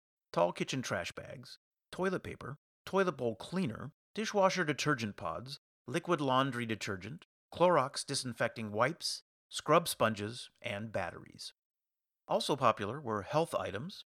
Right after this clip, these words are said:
such as caramel-flavored protein shakes and sheer bandages.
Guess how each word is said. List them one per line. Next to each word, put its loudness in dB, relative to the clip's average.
such -4
as -6
caramel-flavored 2
protein -2
shakes -8
and -6
sheer 0
bandages. -6